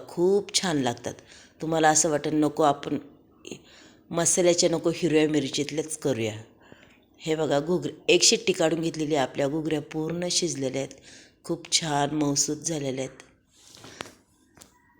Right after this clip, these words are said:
आता इथं गॅस पेटवलेला आहे आणि बघा, कढई ठेवलेली आहे. कढईत आपण आता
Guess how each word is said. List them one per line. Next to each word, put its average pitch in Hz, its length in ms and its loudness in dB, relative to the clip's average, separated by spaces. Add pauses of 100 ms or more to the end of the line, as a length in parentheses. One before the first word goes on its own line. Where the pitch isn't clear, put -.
(520)
आता - 240 -8
इथं 143 340 -4 (160)
गॅस 165 220 0
पेटवलेला 147 520 0
आहे 139 140 -4 (4000)
आणि 151 200 -2
बघा, 151 140 2
कढई 151 380 2
ठेवलेली 147 540 -2
आहे. 151 120 -4 (1500)
कढईत 147 360 2
आपण 139 340 -4
आता 131 260 -8